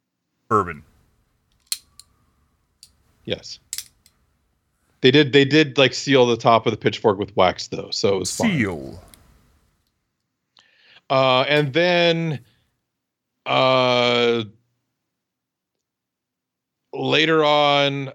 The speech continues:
Speaker 2: um, boyfriend, sister's boyfriend is lured out to the, is, is in the cemetery for some reason.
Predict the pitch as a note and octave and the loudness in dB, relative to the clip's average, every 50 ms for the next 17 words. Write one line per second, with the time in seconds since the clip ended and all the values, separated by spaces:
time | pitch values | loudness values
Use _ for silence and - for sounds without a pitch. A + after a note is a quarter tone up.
0 | _ _ _ - - C3+ B2+ B2+ B2 A#2+ A#2+ A#2 A#2 A2+ A2+ A2+ A2+ A2 A2 A2 | _ _ _ -12 -6 -4 -2 0 2 2 2 2 2 2 2 2 2 0 0 -2
1 | G#2+ G#2 G2 F#2 G2 _ _ _ _ _ _ _ _ _ _ _ - B2+ G#2+ - | -6 -8 -10 -12 -18 _ _ _ _ _ _ _ _ _ _ _ -16 -14 -6 -2
2 | B2 B2+ C#3 D#3+ E3 - - - D#3 C#3 C#3+ C#3+ A2+ - _ _ _ _ _ _ | 2 2 2 2 0 0 0 -2 -2 0 -2 -6 -10 -12 _ _ _ _ _ _
3 | _ _ _ - - - F#3+ F#3 F#3 - G#3 F#3 D3 C3+ - D3+ C#3+ D3 D3 C#3+ | _ _ _ -10 -4 -2 0 0 0 0 0 0 0 0 0 2 2 2 2 0
4 | - D#3+ C#3+ D3 C#3+ C3+ B2+ A2 A#2 A#2+ C3+ C#3+ C#3+ C3+ B2+ B2+ C3 C3+ C3 C3 | 2 2 2 2 2 0 -2 -4 0 2 2 4 4 4 4 4 2 2 2 -2
5 | - - - D3+ C#3+ C3 C3+ C3+ C3 C3 C3 C3 B2+ A#2+ B2+ B2 A#2 A#2+ B2 A#2 | -6 -10 -6 -4 -4 -2 -2 -2 0 0 0 0 0 2 2 2 4 4 2 2
6 | A2+ C#3+ C3+ B2+ C3 D3 C#3+ B2+ A2 - - - B2+ C#3+ F#3+ G3+ - A#3 A3 A3 | 0 0 0 2 2 2 2 0 -2 -2 -2 -2 0 0 0 0 0 2 2 2
7 | A#3 A3+ A#3+ G#3+ - - A#3+ A#3+ A#3+ B3 B3 B3 A#3 B3+ B3+ B3+ A#3+ | 0 0 -2 -2 0 0 0 2 2 2 2 2 2 0 0 0 -2